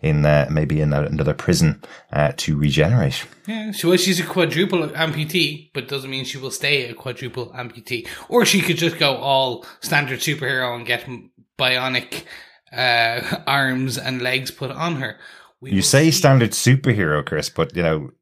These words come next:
Speaker 1: absolutely, she looked like Anakin Skywalker at the end of, uh, at the end of,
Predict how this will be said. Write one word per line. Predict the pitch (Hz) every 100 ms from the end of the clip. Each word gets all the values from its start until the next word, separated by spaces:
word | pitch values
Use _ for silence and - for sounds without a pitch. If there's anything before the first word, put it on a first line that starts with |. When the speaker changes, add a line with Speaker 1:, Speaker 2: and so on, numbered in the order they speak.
| _ -
Speaker 1:
absolutely, | 101 - - 98 101 101 85
she | -
looked | 87 87
like | 85
Anakin | 90 87 87
Skywalker | 85 92 92 90 85
at | 80 82
the | 80
end | 82
of, | 78 80
uh, | 85 80
at |
the | 80 82
end | 82
of, | 80 76